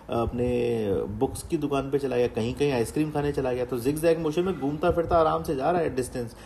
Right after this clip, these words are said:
वो अपना market तक, फिर market से वापस आएगा। तो यहाँ से लेके यहाँ तक जो हमने इसकी journey को देखा, वो देखा दो तरीके से। एक तो zigzag motion में,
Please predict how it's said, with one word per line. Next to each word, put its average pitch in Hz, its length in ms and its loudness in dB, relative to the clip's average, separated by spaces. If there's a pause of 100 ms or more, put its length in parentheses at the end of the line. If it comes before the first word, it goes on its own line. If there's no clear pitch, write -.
(160)
वो 123 180 4
अपना 117 580 -2
market 113 400 -2
तक, - 200 -6
फिर 139 120 0
market 120 360 -2
से - 100 -6
वापस 107 340 -2
आएगा। 139 240 -4 (460)
तो 185 60 -2
यहाँ 135 420 4
से 233 140 2
लेके 170 340 0
यहाँ 123 440 -2
तक 143 120 -2
जो 123 180 -4
हमने 117 480 -4 (340)
इसकी - 260 -10 (140)
journey 117 300 0
को 156 120 0
देखा, 110 400 -4
वो 139 160 2
देखा 120 320 0
दो 170 220 2
तरीके 104 380 -4
से। 95 140 -8
एक - 180 -8
तो 135 140 0
zigzag 110 480 -2
motion 131 300 -2
में, 185 180 -8